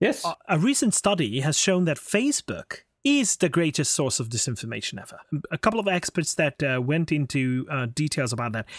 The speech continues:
Speaker 2: And it's interesting, but I think it really confirms our already existing suspicions about this. And despite what, uh, Mark Zuckerberg said only about a year ago,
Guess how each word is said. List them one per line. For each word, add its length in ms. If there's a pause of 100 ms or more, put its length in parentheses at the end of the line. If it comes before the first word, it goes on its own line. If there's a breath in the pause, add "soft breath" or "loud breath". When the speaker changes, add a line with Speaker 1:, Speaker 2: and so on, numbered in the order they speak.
(300 loud breath)
Speaker 2:
And 560
it's 160 (220)
interesting, 880 (400 loud breath)
but 240
I 240
think 480
it 140
really 400
confirms 800 (100)
our 200
already 420
existing 580 (280 soft breath)
suspicions 600
about 240
this. 320
And 320
despite 420
what, 380
uh, 520 (460)
Mark 300
Zuckerberg 480
said 380
only 240
about 160
a 40
year 280
ago, 400